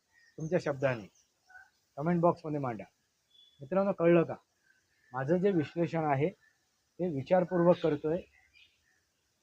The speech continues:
सर्व परिस्थितीला समोर ठेवून करतोय, दिल्लीची निवडणूक समोर ठेवून करतोय, निवडणूक, दिल्लीच्या निवडणुकीमध्ये जी काय परिस्थिती निर्माण झाली आहे ती समोर ठेवून करतोय. तुमच्या लक्षात आलंच असेल,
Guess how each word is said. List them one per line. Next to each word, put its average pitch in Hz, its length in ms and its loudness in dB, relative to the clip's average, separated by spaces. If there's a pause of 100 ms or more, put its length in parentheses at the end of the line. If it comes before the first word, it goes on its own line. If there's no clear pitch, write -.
सर्व 170 180 0
परिस्थितीला 180 560 2
समोर 185 260 0
ठेवून 165 240 0
करतोय, 151 380 -2 (1120)
दिल्लीची 185 480 -2
निवडणूक 190 500 2
समोर 185 280 0
ठेवून 170 280 0
करतोय, 143 400 -2 (1120)
निवडणूक, 202 540 2 (180)
दिल्लीच्या 185 360 0
निवडणुकीमध्ये 196 760 4
जी 190 200 -4
काय 220 120 2
परिस्थिती 180 380 -2
निर्माण 175 320 2
झाली 160 220 2
आहे 202 80 -2 (420)
ती 220 60 -6
समोर 175 280 0
ठेवून 151 240 0
करतोय. 135 360 -6 (960)
तुमच्या 156 220 -4
लक्षात 175 320 0
आलंच 151 240 2
असेल, 117 220 -10